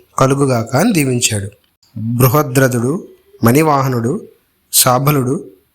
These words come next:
యదువు, రాజ్యనుడు అనే ఐదుగురు పుత్రులు మహారాజుకు జన్మించారు. ఈ ఐదుగురిని ఐదు దేశాలకు రాజులు చేసి తాను రాజర్షి అయ్యాడు. ఒక రోజున అతడు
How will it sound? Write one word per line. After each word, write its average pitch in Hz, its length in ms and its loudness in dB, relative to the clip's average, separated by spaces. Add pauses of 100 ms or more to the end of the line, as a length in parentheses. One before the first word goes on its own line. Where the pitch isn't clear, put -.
(160)
యదువు, 131 560 2 (280)
రాజ్యనుడు 131 560 2 (580)
అనే 127 420 2 (220)
ఐదుగురు 123 460 2
పుత్రులు 165 400 0
మహారాజుకు 131 680 0
జన్మించారు. 117 640 0 (580)
ఈ 180 80 6
ఐదుగురిని 123 1000 0 (280)
ఐదు 151 240 2
దేశాలకు 123 600 0
రాజులు 120 540 0
చేసి 113 580 -2 (380)
తాను 156 560 0 (220)
రాజర్షి 151 540 0
అయ్యాడు. 113 340 -2 (800)
ఒక 135 140 2
రోజున 135 420 0
అతడు 113 680 -2